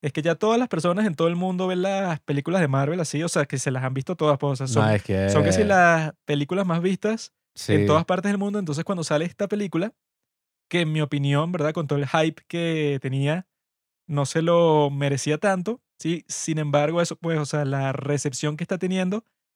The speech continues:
Speaker 1: es diez mil veces más positiva que la que tuvo Spider-Man tres, que eso, pues, o sea, que
Speaker 2: Bueno.
Speaker 1: la juzgaron como una película en sí, pues, o sea, como esta es una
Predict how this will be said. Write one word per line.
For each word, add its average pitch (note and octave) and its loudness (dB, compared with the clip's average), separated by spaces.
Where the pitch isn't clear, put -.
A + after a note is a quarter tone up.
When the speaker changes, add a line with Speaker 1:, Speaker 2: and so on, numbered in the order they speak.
Speaker 1:
es D3+ 2
diez E3+ 0
mil F#3 -2
veces F#3 -2
más F#3 0
positiva E3+ 0
que - -2
la E3 0
que C3+ -2
tuvo C3+ 0
Spider-Man E3 -2
tres, C#3+ 0
que D3+ 0
eso, D3 -2
pues, C#3+ 2
o B2 4
sea, B2 4
que C#3+ 2
Speaker 2:
Bueno. - 4
Speaker 1:
la C3+ 2
juzgaron D#3 2
como F3 0
una F3+ 0
película D3+ 2
en D3 0
sí, D#3 2
pues, C3+ -2
o B2+ -2
sea, C3+ -4
como B2+ -4
esta B2+ -4
es D#3+ 0
una G3+ 0